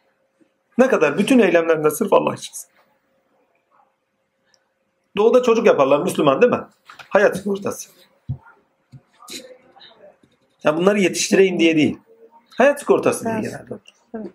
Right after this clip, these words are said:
Speaker 2: bana baksınlar.
Speaker 1: Ya. Daha bunun gibi
Speaker 2: Beksinler,
Speaker 1: nice şey.
Speaker 2: bitsinler.
Speaker 1: Veyahut da der ki ne,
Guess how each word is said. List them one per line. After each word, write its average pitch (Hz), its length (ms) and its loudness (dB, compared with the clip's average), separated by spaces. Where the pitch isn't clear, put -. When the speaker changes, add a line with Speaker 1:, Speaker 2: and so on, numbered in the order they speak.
Speaker 2:
bana 208 240 -4
baksınlar. 202 500 -8
Speaker 1:
Ya. 117 220 -4
Daha 202 160 2
bunun 277 180 2
gibi 226 100 4
Speaker 2:
Beksinler, 123 240 0
Speaker 1:
nice 190 80 -4
şey. 185 220 -6
Speaker 2:
bitsinler. - 340 -16
Speaker 1:
Veyahut 208 220 2
da 202 120 2
der 214 120 2
ki 202 80 2
ne, - 200 0